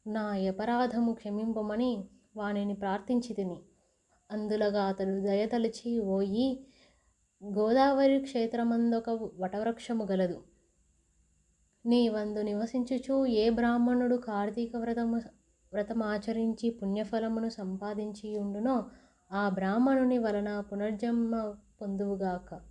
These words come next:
అని వెళ్ళిపోయాడు. ఆనాటి నుండి నేను ఈ రాక్షస రూపమున నరభక్షణము చేయుచుంటిని.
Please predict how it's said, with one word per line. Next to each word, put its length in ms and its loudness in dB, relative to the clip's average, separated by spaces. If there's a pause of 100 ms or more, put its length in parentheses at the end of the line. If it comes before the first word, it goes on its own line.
(600)
అని 180 2
వెళ్ళిపోయాడు. 760 0 (1500)
ఆనాటి 560 2
నుండి 360 4
నేను 280 0
ఈ 100 -2
రాక్షస 520 -4
రూపమున 760 -2 (840)
నరభక్షణము 840 0
చేయుచుంటిని. 920 -6